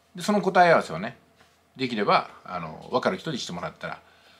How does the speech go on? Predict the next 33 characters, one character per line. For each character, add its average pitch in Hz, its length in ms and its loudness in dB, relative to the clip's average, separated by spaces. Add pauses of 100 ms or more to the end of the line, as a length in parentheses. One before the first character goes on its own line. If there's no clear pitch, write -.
(160)
も 123 80 -6
っ - 40 -6
と 120 100 -6
も 101 100 -2
っ 90 40 -12
と 80 120 -10
い 98 140 -6
い 80 40 -12
ト 98 140 -10
レ 95 80 -4
ー 85 40 -6
ニ 82 80 -8
ン 78 40 -12
グ 71 60 -14
が 76 60 -16
で - 80 -18
き 87 100 -16
る 82 80 -14
と - 140 -18
い - 40 -16
う - 40 -20
の - 80 -10
が 127 120 -4
一 - 180 -16
つ。 - 140 -16
過 170 160 -2
去 156 100 -2
の 95 120 -2
デ 90 160 -4
ー - 40 -14
タ 92 160 -12
か - 140 -2
ら - 160 -2